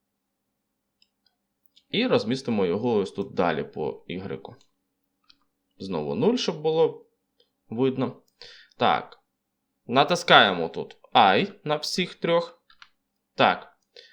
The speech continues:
Далі. На,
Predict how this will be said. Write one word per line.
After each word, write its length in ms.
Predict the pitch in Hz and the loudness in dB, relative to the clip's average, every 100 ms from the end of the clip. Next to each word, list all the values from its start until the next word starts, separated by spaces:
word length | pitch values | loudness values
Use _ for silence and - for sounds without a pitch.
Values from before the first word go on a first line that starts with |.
| _ _ - | _ _ -12
Далі. 580 | 117 147 135 101 80 - - _ _ _ _ _ _ _ _ _ _ | 2 6 6 6 0 -2 -18 _ _ _ _ _ _ _ _ _ _
На, 640 | 98 113 156 190 185 - | -4 0 2 2 2 -4